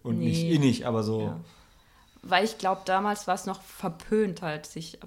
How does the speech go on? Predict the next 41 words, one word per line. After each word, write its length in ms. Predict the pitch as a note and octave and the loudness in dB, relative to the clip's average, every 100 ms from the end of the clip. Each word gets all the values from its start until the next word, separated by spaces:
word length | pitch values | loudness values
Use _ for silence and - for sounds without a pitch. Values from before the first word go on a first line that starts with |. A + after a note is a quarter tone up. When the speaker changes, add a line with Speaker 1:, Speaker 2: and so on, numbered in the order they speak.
| - | -8
Speaker 2:
vor 80 | - | -4
allem, 260 | E3 E3 - | -2 -4 -6
ähm, 380 | - D#3 D3+ D#3+ - A#2 | -8 -8 -10 -14 -10 -6
Speaker 1:
In 60 | |
der 100 | B2 | -4
Öffentlichkeit. 640 | G#2+ G#2+ G#2 G#2 G#2 - - - | -4 -6 -6 -8 -10 -10 -18 -14
Speaker 2:
ja, 400 | F3+ D#3+ D#3 E3 E3 - - - | -10 -8 -8 -12 -14 -20 -20 -12
unter 180 | D#3+ | -12
Händchen 520 | D#3+ - D#3+ - E3 E3+ | -12 -10 -8 -8 -8 -8
halten 280 | D3 - | -8 -10
oder 160 | D#3 D3 | -12 -12
sowas. 480 | D3+ D3+ D3+ D3+ D#3+ | -14 -14 -14 -14 -12
Speaker 1:
Ja, 120 | - | -10
Speaker 2:
Und 180 | D#3 D#3 | -10 -12
dann, 240 | D3 D3 | -12 -10
Speaker 1:
ja, 160 | D3 - - - | -10 -10 -14 -14
ja. 80 | - | -10
Speaker 2:
ich 100 | E3 | -4
meine, 300 | F3+ F#3 F#3 | -2 -2 -2
sonst, 340 | F#3 F#3+ - - - | -4 -4 -8 -18 -18
ich 120 | - | 0
glaube, 260 | F#3 A3+ A3 | 6 6 6
sie 100 | A3 | 4
haben 140 | A3 | 4
halt 140 | G3 | 4
nie 180 | A3 A#3 | 4 4
wirklich 220 | G#3+ A#3 | 2 -4
drüber 200 | - G3 | -6 -4
geredet, 340 | F#3 F#3 G#3 A3 | -4 -4 -6 -4
sonst 340 | F#3 F3+ F3 E3+ | -8 -10 -12 -4
würde 240 | A3 A3+ | -2 -2
sie 160 | F#3 E3 | -2 -2
auch 120 | F3 | -2
nicht 200 | F#3 - - | -6 -12 -14
dieses 260 | F#3 F3 E3 | -12 -12 -14
Buch 320 | - G#3+ A3 | -14 -12 -6
dann 180 | F#3 F3 | -4 -6
zu 180 | - D#3+ | -10 -10
Rate 360 | D#3+ - F3 | -8 -8 -10
ziehen 480 | E3 - E3 D#3 D3+ | -16 -12 -10 -10 -10
und, 300 | - D3+ D#3 | -12 -12 -14